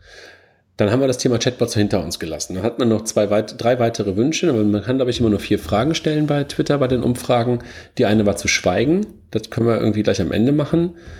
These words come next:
Die zweite war zum Thema Status Fintech. Das machen wir, glaub ich, am Ende des Jahres. Und das dritte, was noch irgendwie, ähm, drin stand, war PayDirect.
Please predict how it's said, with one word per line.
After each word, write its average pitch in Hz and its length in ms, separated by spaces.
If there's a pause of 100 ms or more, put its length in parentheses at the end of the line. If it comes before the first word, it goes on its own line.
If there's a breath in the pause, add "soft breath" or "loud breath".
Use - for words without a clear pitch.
(220 loud breath)
Die 107 80
zweite 107 360
war 101 140
zum 98 180
Thema 95 480
Status 95 420
Fintech. 151 500 (100)
Das - 160
machen 110 200
wir, 104 80
glaub 92 180
ich, 95 100
am 90 120
Ende 87 180
des 78 180
Jahres. 127 380
Und 107 180
das 98 160
dritte, 101 580
was 95 200
noch 101 120
irgendwie, 95 460
ähm, 92 440
drin 92 200
stand, 92 300
war 87 80
PayDirect. 85 680